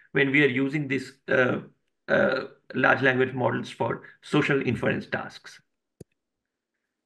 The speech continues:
Now, in the World G-, Gender Gap Index, India ranks one twenty-seventh out of one hundred and forty-six countries.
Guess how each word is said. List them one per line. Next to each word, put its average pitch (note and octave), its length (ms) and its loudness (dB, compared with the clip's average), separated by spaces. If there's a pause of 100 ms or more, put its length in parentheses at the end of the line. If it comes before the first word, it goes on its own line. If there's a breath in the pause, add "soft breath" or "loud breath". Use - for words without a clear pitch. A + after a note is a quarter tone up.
(160)
Now, F#3+ 140 6
in A3 80 6
the A3+ 80 2
World A3 380 4
G-, A3 180 -4
Gender E3 320 2
Gap G3 260 2
Index, A2+ 600 -8
India F3+ 340 4
ranks D#3 340 0 (120)
one C#3 320 0
twenty-seventh D#3+ 720 -4
out B2 160 -6
of C3 160 -6
one A#2+ 160 -4
hundred B2 260 -4
and B2 160 -4
forty-six - 460 -8
countries. - 520 -14